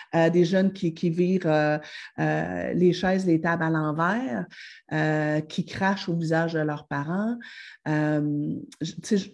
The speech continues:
présentement, je trouve ça extrêmement difficile parce que je voudrais pouvoir aider, euh, les parents qui sont complètement désemparés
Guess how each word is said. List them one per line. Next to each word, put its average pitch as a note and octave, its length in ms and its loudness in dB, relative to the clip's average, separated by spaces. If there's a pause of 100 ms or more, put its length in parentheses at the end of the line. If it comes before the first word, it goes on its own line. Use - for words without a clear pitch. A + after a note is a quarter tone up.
présentement, F#3+ 760 2
je A3 100 -6
trouve - 140 -12
ça - 120 -4
extrêmement F#3 520 -2
difficile F#3 600 -2
parce D#3+ 180 -4
que F3 120 -2
je F3 120 -4
voudrais F3+ 380 0
pouvoir F#3 520 -2
aider, E3 440 0 (600)
euh, D#3 800 0
les F#3 200 4
parents F#3+ 300 2
qui A3 100 -10
sont F3+ 120 -2
complètement F#3 520 -2
désemparés F#3+ 840 2